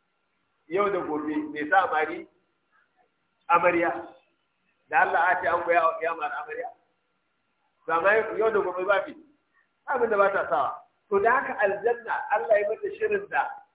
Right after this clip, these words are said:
ba za ta geshi mutum ba. Kullum zai rin-, jin zai ringa yi, ai sabo ne. Ke mace, kina jin kullum amarya ce, shi yana jin kullum ango ne.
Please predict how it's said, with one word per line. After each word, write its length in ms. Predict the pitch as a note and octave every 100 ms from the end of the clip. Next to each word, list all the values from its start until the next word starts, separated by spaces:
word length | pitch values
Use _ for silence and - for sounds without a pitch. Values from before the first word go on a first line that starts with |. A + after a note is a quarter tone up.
| _
ba 120 | D3+
za 200 | G3+ G#3
ta 60 | G3+
geshi 340 | F#3 D#3+ D3+
mutum 340 | E3+ - - -
ba. 60 | _ _ _ _ _ _ _ _ _ _ _
Kullum 640 | - B3 A#3+ A#3+ A#3+ G3+
zai 120 | A3
rin-, 240 | G3+ F#3+ E3
jin 240 | G#3 F#3+ E3
zai 100 | F#3
ringa 260 | F3 E3
yi, 260 | E3 D#3+ - - -
ai 220 | E3+ E3+
sabo 360 | F3+ E3+ E3+ F3
ne. 100 | - - - _ _ _
Ke 280 | F#3+ G3 G3 G3
mace, 400 | F#3 D#3+ D#3 C3+
kina 200 | - F#3+ F3
jin 140 | F#3
kullum 300 | - E3+ F3 E3+
amarya 380 | E3+ E3+ F3 E3+
ce, 160 | - -
shi 200 | - G3
yana 180 | G3+ F#3
jin 140 | - -
kullum 300 | F3 F3 F3+
ango 320 | F#3 F#3 D3+
ne. 180 | -